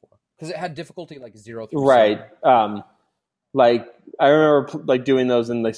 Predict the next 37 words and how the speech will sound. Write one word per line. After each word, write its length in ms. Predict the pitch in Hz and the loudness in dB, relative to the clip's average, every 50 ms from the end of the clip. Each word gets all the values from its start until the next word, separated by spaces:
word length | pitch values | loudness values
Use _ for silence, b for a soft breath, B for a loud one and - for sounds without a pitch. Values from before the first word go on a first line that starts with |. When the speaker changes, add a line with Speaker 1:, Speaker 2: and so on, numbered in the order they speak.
| - - | -8 -4
Speaker 2:
getting, 300 | - 127 123 117 113 110 | -2 -2 -2 -2 -2 -4
like, 240 | 107 104 101 - - - | -4 -6 -8 -8 -10 -8
and 200 | 139 123 120 123 | -6 -6 -4 -2
rage 380 | 127 120 120 120 120 117 - | 0 0 0 0 -2 -4 -10
quitting 500 | - - 123 117 110 107 104 104 110 117 - - | -6 -4 -2 -2 -2 -2 -4 -6 -8 -12 -12 -6
'cause 120 | - 131 123 | -2 2 2
I 100 | 113 113 | 4 4
was 140 | 117 113 | 2 0
just, 160 | 123 117 - 123 | -4 -4 -2 0
like, 240 | 113 110 110 - _ _ _ _ _ _ _ _ _ _ _ - | 0 0 0 -4 _ _ _ _ _ _ _ _ _ _ _ -4
I 60 | 135 | -2
couldn't 280 | - - 151 131 123 110 | 0 2 2 0 0 0
get 180 | 127 110 - - | -4 -6 -6 -4
past, 320 | 120 113 113 107 - - | -2 -2 -2 -2 -2 0
like, 220 | 113 107 107 107 107 | 0 2 2 0 -2
Speaker 1:
Yeah. 220 | 107 98 92 90 - _ _ _ _ _ _ _ _ _ _ _ _ _ _ - | -4 -8 -8 -8 -10 _ _ _ _ _ _ _ _ _ _ _ _ _ _ -2
Speaker 2:
like, 200 | 123 117 - 123 | -2 0 0 0
M. 140 | 113 113 | 0 2
Bison. 500 | 104 104 104 104 - - 113 107 104 104 - _ _ - | 4 4 4 2 2 -2 -4 -4 -4 -6 -10 _ _ 0
Um, 420 | 117 120 113 104 101 101 104 104 - _ _ b b b b b | 4 4 6 6 6 4 2 -2 -8 _ _ b b b b b
d-, 80 | b 226 | b 2
I 140 | 233 220 277 | 4 6 6
don't 220 | 320 330 294 240 214 | 6 6 6 6 4
remember, 380 | 214 208 185 160 147 139 151 | 4 4 4 4 4 2 0
d-, 380 | 151 185 180 170 151 180 175 170 - | -6 -8 -6 -4 -2 -2 -2 -2 0
maybe 220 | 214 247 220 233 | 0 0 2 2
you 40 | 226 - | 0 0
Speaker 1:
Yeah. 120 | 196 139 104 | -2 -4 -4
Speaker 2:
can, 60 | - 185 | -4 -2
and 120 | 175 180 | -2 0
you 60 | 185 | 0
can 100 | 175 185 | 2 2
answer 200 | 156 135 131 135 | 2 2 2 2
this, 160 | 131 135 135 - | 2 2 2 0
is, 280 | - 156 139 135 - - _ _ _ _ _ _ _ _ | -2 -2 -2 -4 -8 -16 _ _ _ _ _ _ _ _
it 240 | - 190 190 - - _ _ _ _ _ - | -8 -8 -8 -8 -12 _ _ _ _ _ -8
was, 640 | 175 160 185 214 220 226 233 226 196 185 - - - | -2 2 4 6 6 6 4 4 0 -4 -8 -12 -18